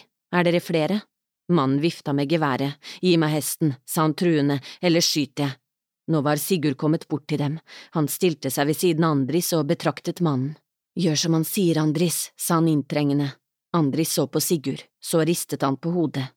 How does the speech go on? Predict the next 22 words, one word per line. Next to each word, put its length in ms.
«Jeg 160
trenger 320
hesten. 400
Hvordan 240
skal 220
vi 20
komme 240
oss 80
videre 400
uten 160
den?» 300
«Du 80
kan 160
få 160
låne 320
hest 240
og 160
vogn 160
av 160
meg», 220
sa 240
Sigurd. 400